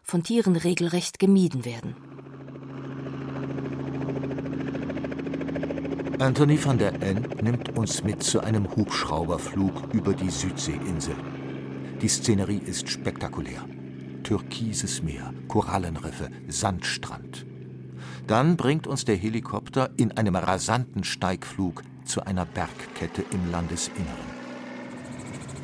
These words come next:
Speaker 1: Doch von hier oben können wir nicht nur die Schönheit der Natur bewundern. Wir sehen auch die riesigen Wunden, die der kommerzielle Bergbau in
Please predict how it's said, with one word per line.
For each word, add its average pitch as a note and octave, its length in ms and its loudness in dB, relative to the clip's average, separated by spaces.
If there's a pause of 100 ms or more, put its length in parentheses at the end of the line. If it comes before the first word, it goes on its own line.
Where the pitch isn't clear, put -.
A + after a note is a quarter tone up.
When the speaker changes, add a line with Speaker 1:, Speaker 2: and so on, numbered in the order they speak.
(2000)
Speaker 1:
Doch F3+ 120 4
von F#3+ 200 8
hier F3+ 180 10
oben A#3 260 6
können G3+ 320 6
wir G3 120 8
nicht A#3 320 2
nur G#3+ 160 8
die F#3+ 160 0
Schönheit E3 600 2
der C#3 100 0
Natur C3+ 400 -4
bewundern. - 520 -6 (540)
Wir G#3 100 10
sehen A3 260 12
auch F#3+ 180 4
die G3+ 120 0
riesigen F#3+ 460 4
Wunden, G3 420 8 (400)
die D#3 100 2
der C#3+ 220 2
kommerzielle D#3+ 680 0
Bergbau E3 580 4
in E3+ 180 2